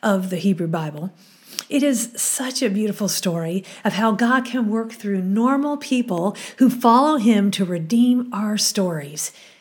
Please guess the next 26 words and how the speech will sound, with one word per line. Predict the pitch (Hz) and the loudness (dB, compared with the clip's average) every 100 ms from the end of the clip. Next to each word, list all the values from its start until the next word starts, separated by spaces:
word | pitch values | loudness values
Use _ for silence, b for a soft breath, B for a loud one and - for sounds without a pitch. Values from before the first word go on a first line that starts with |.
| b b b - | b b b 0
Naomi | 208 226 247 247 226 | 4 6 8 8 6
and | 214 | 4
her | 196 | 2
husband | 214 208 220 190 | 0 0 2 2
and | 185 | 0
sons | - 208 196 196 | 0 0 2 0
left | 226 247 - | -2 -2 0
Israel | 233 190 170 165 | 0 0 0 -2
during | 165 190 185 | 0 0 0
a | |
famine | 185 - 226 202 156 156 160 B B | -2 0 2 2 -2 -8 -14 B B
to | 233 | 2
go | 233 | 4
to | 247 262 | 4 4
the | |
land | 220 214 202 | 2 2 2
of | 190 | 0
Moab. | 185 196 185 160 160 - b b - | 0 0 0 -4 -8 -12 b b 0
But | 254 | 2
in | 277 302 | 2 2
that | 320 285 - | 0 -2 -4
place, | - 294 262 185 - - | -6 -4 -2 -2 -6 -8
she | - 254 240 | -6 0 0
encountered | 233 240 240 220 | 0 -2 -2 -2
a | 220 | -4
famine | - 247 262 277 247 | -6 -6 -4 -4 -6